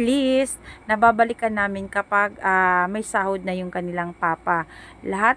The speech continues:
ng mga kakailangan nila at personal needs namin, araw-araw, pag naubusan kami ng budget, dito kami sa aming munting tindahan, nangungutang or,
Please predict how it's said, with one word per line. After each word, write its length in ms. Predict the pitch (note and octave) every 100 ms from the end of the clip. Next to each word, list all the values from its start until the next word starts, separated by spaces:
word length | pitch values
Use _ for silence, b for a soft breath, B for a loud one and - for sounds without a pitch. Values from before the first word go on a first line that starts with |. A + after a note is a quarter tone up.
| C#4+
ng 80 | C4+
mga 320 | C4 B3+ C4
kakailangan 640 | - - A#3+ A#3+ A#3 A3+
nila 720 | A#3 C4 C4+ C4+ A#3+ F#3+ -
at 80 | G3+ - -
personal 480 | A3+ A3+ A#3+ A#3 A3+
needs 400 | A3+ C#4+ C#4 -
namin, 640 | A3 A3 G#3 G#3 F#3 F#3+ F#3+
araw-araw, 880 | C#4 A3 A3 G#3 G3+ F#3+ F3+ F3 F3 B B B -
pag 160 | A3
naubusan 480 | A3+ G#3+ A3+ A3+ A#3+
kami 240 | A3+ G#3+
ng 240 | G#3 G#3 F#3+
budget, 480 | F#3 F3+ - F3+ - -
dito 240 | A3+ A#3+ B3
kami 240 | A#3 A3
sa 240 | - F3+
aming 320 | G3 G3 G3+ - B B -
munting 720 | B3+ B3+ B3+ - B3+ C4 C4 B3+
tindahan, 880 | A#3+ A#3 G#3+ G3+ G3 G3+ F#3+ G3 G3 - -
nangungutang 880 | A3 A#3+ A#3+ A#3 A3+ A3+ - A#3+ A3
or, 240 | G#3 G#3+